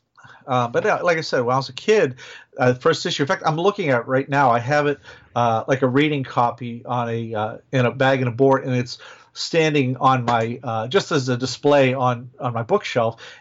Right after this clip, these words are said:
and it's got this great Romita cover where he's fighting the Green Goblin, and, you know,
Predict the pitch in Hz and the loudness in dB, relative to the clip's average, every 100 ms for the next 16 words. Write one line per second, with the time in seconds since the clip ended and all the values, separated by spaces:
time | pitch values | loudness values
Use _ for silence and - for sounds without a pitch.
0 | - 127 131 - 151 160 123 - - 127 | 0 2 2 2 2 2 -4 -12 -8 -2
1 | 127 139 139 190 233 147 131 113 113 113 | 0 0 -2 0 -2 -2 -2 -2 -2 -6
2 | 113 135 131 127 123 151 127 127 175 139 | -4 -2 -2 -2 -2 -2 2 4 2 0
3 | 113 120 120 131 135 110 113 | -4 -6 -8 -6 -2 0 -2